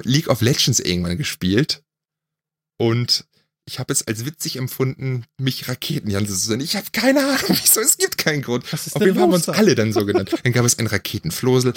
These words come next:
Speaker 1: einen Raketenjansel
Speaker 2: Ah, okay.
Speaker 1: und meine Schwester war, glaub ich, auch noch dabei. Die hieß dann Raketen Punkt, Punkt, Punkt. <laughs> Und ja, weiß ich nicht. Und bis heute bin ich, ich glaub, die PlayStation-Namen von meiner, von meiner Schwester und ihrem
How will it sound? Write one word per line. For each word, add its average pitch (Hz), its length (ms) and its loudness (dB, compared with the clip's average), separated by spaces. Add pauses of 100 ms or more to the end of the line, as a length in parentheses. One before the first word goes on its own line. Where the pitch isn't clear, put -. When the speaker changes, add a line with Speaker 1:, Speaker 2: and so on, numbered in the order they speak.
(120)
Speaker 1:
einen 104 160 -2
Raketenjansel 117 840 2
Speaker 2:
Ah, 165 280 2
okay. 143 200 -8
Speaker 1:
und 98 160 -6 (560)
meine 95 160 0
Schwester 117 400 -2
war, 95 140 0
glaub 95 140 -2
ich, - 140 -6
auch 139 80 -2
noch 147 120 -2
dabei. 131 360 0
Die 113 120 -2
hieß 117 200 -2
dann 104 420 -2
Raketen 110 600 0
Punkt, 170 240 4
Punkt, 165 180 0
Punkt. 175 340 4 (120)
<laughs> - 1300 -6
Und 117 260 2 (140)
ja, 175 200 0
weiß - 220 -4
ich 180 140 -2
nicht. 85 160 -4
Und - 60 -12
bis - 160 0
heute 117 260 2
bin 147 140 4
ich, - 280 -4 (220)
ich - 100 -6
glaub, 127 260 2 (400)
die 107 280 -2
PlayStation-Namen 131 1000 4 (300)
von 113 120 4
meiner, 101 480 0 (340)
von 101 140 -2
meiner 90 340 0
Schwester - 400 -2
und - 160 -6
ihrem 107 320 -4